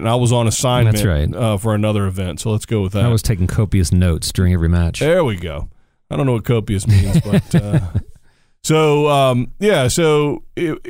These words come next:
Speaker 1: we push the stars, and, and then we don't develop that love for the game. Then what do we have when the stars retire?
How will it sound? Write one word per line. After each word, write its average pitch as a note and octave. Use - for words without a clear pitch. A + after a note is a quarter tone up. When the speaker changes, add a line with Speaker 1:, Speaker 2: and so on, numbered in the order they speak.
Speaker 1:
we D3
push E3+
the B2
stars, B2
and, A#2+
and B2+
then C3
we B2+
don't C3+
develop B2+
that B2+
love B2
for A#2
the A2
game. B2+
Then C3+
what A#2+
do G#2+
we G#2
have A2+
when A#2
the G#2
stars A#2+
retire? A2+